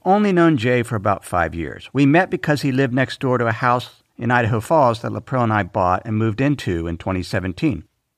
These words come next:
He had lived in that house for f-, almost fifty years. We became fast friends, often visiting together in the evenings or during the day. He would tell stories of his time serving in the Navy in Japan toward the end of World War Two.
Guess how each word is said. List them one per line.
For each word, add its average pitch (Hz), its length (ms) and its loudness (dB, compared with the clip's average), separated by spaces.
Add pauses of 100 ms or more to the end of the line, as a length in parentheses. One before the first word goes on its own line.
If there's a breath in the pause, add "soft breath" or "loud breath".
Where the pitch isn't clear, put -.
(140)
He 160 140 2
had 180 100 2
lived 160 380 2
in 127 100 -2
that 131 160 -2
house 117 300 -6
for - 180 -10
f-, - 340 -16 (140)
almost 135 560 0
fifty 117 360 -4
years. 85 460 -10 (540)
We 277 180 4
became 285 360 0
fast 220 320 -4
friends, 185 400 -4 (180)
often 170 400 -2
visiting 160 380 0
together 143 420 0
in 139 240 0
the 143 160 -2
evenings 143 460 2
or 117 40 -4
during 113 260 -2
the 101 60 -4
day. 90 360 -6 (500)
He 147 80 2
would 156 140 4
tell 156 180 0
stories 180 580 0
of 131 60 -6
his 123 160 -4
time 135 320 2
serving 117 460 -2
in 107 80 0
the 107 80 0
Navy 107 360 0
in 87 60 -2
Japan 90 500 -4 (200)
toward 113 180 -2
the 107 140 0
end 101 100 0
of 92 80 -4
World 95 220 -6
War 95 160 -4
Two. 85 340 -6